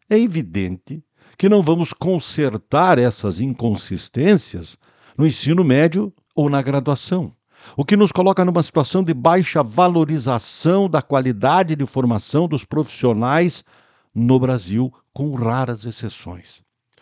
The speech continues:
Os resultados do enad, que é promovido pelo Ministério da Educação, comprovam que a triste deficiência educacional no Brasil se estende do fundamental à graduação. Menos da metade,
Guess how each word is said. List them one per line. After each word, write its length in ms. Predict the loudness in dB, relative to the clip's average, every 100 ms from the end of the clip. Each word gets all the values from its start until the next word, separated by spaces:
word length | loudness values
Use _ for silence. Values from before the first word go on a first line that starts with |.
| _ -20 -4
Os 180 | -2
resultados 680 | 0 0 0 -2 0 -2 -2
do 140 | 0 0
enad, 420 | 2 0 0 -4
que 120 | -8
é 20 |
promovido 540 | -4 -2 -2 -2 -4 -4
pelo 180 | -4 -4
Ministério 520 | -4 -8 -6 -6 -4
da 100 | -4
Educação, 720 | -6 -8 -10 -4 -2 -2 -4 _ _ -20 _
comprovam 880 | 4 4 4 2 6 6 4 0 -6
que 140 | -6 -8
a 60 |
triste 600 | -10 -6 -2 0 -2 -8
deficiência 920 | -8 -8 -8 -12 -4 -4 -2 -4 -8 -2
educacional 760 | -2 -2 -4 -6 -4 -2 -2
no 100 | -2
Brasil 440 | -2 -4 -4 -4 -6
se 160 | -4
estende 500 | -6 -2 0 2 0 -6 -14 -4
do 140 | -4
fundamental 960 | -4 -4 -2 0 -2 -2 0 0 -2 _
à 180 | -4 -4
graduação. 840 | -4 -4 -4 -6 -8 -10 -12 -12 -16 _ _ _ _
Menos 440 | 2 4 6 6 6
da 120 | 4
metade, 640 | 4 2 2 0 0 -6